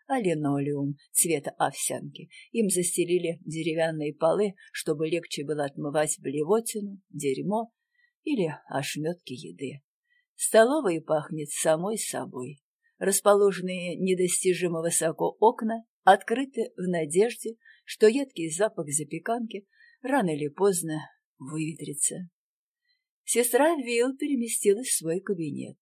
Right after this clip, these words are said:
Это крохотная каморка шесть на шесть футов, где она каждый день в семь утра раскладывает лекарства, как разноцветные дрожжи,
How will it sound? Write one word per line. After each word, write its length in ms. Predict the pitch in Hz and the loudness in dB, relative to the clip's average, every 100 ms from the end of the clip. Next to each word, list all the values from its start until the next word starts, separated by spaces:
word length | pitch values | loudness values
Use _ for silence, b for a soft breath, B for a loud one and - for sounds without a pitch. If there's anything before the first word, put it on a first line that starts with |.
| _ _ | _ _
Это 240 | 277 302 196 | -6 -4 -2
крохотная 580 | 190 202 - - 160 | 0 0 -2 -10 -8
каморка 540 | 156 160 170 180 180 156 | 0 0 2 -2 -4 -6
шесть 500 | - 170 185 - - | -4 -2 -2 -4 -4
на 140 | 151 | -6
шесть 380 | 151 - 175 - | -6 -4 -4 -4
футов, 460 | - - 156 - 147 - B B | -8 -8 -8 -8 -10 -12 B B
где 220 | 175 180 | -2 2
она 240 | 170 170 170 | 4 4 2
каждый 420 | 175 165 170 151 | 0 -2 -2 0
день 220 | 190 208 | 2 2
в 60 | 190 | -4
семь 280 | 165 156 | -4 -2
утра 300 | 147 160 196 - b | -4 0 0 -2 b
раскладывает 760 | - 165 - 185 196 180 185 180 | -2 0 2 2 2 2 0 0
лекарства, 680 | 202 190 123 143 - 139 139 B B B | -4 -4 -8 -4 -4 -4 -14 B B B
как 240 | 269 - | -8 -2
разноцветные 1000 | 180 160 160 151 - 180 208 - 151 147 | -2 0 -2 -2 0 0 0 -2 -4 -4
дрожжи, 600 | 151 156 139 143 147 147 | -2 -2 -4 -6 -6 -6